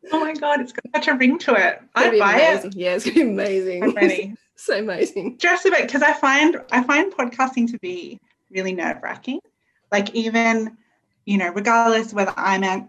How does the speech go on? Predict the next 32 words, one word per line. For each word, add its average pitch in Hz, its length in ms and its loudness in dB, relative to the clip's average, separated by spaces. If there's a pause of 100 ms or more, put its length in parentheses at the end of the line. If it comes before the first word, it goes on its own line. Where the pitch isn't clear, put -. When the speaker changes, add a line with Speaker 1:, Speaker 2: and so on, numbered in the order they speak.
Speaker 1:
asking 190 340 -4
the 185 40 -14
questions 185 520 -14
or 180 60 -12
answering 180 540 -12
them, 175 520 -18
um, 175 340 -10
or 190 240 -12
who 202 120 -10
I'm 180 160 -6
talking 185 400 -10
to, - 280 -10
I 196 100 -2
find 240 460 2 (400)
being 208 220 -2
recorded 190 760 -10 (120)
Speaker 2:
Mm-hmm. 208 340 -8 (420)
Speaker 1:
really 294 180 0
nerve-wracking. 208 800 0
And 196 180 -2
so 208 160 0
from 220 200 -2
the 226 80 -2
second 240 360 2
I 202 140 2
start, 196 480 2
I'm 185 240 -4
tense. - 380 -16 (500)
Speaker 2:
<laughs> - 260 2
Speaker 1:
And 214 100 0
then, 202 380 4
um, 196 460 2